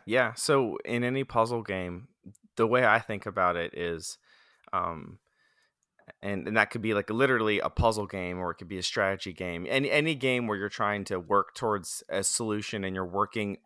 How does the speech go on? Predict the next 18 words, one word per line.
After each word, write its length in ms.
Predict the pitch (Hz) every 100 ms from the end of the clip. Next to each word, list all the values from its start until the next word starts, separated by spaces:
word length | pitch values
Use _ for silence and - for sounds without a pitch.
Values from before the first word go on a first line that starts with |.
| -
against, 840 | 87 - 101 95 - - - - _ _ _ _ -
um, 220 | 87 82
either, 320 | 101 85 82 _
either 240 | 101 80 -
time 500 | - 117 113 107 101
or 120 | 87
resource 400 | 90 104 104 95
scarcity 760 | - 101 92 - 92 90 87 - _ _ _
or 100 | 92
certain 400 | - 110 - 92
death. 320 | 95 90 - - _ _ -
Uh, 180 | 90 - - 165
<laughs> 280 | - - -
to, 180 | 160 104
to 120 | 147
make 240 | 143 151
it 100 | 175 -
interesting, 760 | 120 135 131 101 107 90 87